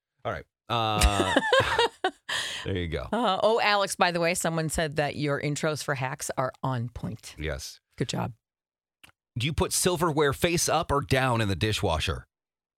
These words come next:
Speaker 2: Uh,
Speaker 1: You put it up.
Speaker 2: I think mine are down.
Speaker 1: No, you put it up because it, all the dirt and grossness runs down.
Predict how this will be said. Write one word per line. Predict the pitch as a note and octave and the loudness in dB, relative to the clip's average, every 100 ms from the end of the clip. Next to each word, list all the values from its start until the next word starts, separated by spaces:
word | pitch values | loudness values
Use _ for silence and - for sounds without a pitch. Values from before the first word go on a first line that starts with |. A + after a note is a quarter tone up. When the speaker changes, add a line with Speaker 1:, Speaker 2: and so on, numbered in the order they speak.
| _ _ | _ _
Speaker 2:
Uh, | G#3+ A#3 C4 B3+ B3+ B3+ B3+ B3+ B3+ B3 | -2 -2 -2 -2 -2 -2 -2 -2 -4 0
Speaker 1:
You | C3 | 2
put | - E3+ | 2 2
it | - - | 0 0
up. | C3+ D2 - - _ _ _ | 0 2 -2 -4 _ _ _
Speaker 2:
I | A3+ | -2
think | A#3+ D4 C#4 | -2 -4 -2
mine | G3+ G#3+ | 0 0
are | F3+ | -4
down. | - D3 C#3 C3 B2+ | -4 -4 -2 0 2
Speaker 1:
No, | D3+ E3+ E3 | 4 6 4
you | A#2+ A2 | 2 2
put | - C#3 | 2 2
it | - | 2
up | D#3 D3 | 0 0
because | - A#2+ | -2 -2
it, | A2+ E2+ | -4 -2
all | A#2 A#2 | -2 0
the | A2 | -2
dirt | C3 C#3+ | -2 -2
and | B2 | 0
grossness | G#2+ B2 - G2+ - | 0 0 -2 -2 -2
runs | G2 A2+ A#2 F2+ | -2 0 0 -2
down. | D#2+ A2+ B2 A2 A1 - | -2 0 0 0 -4 -10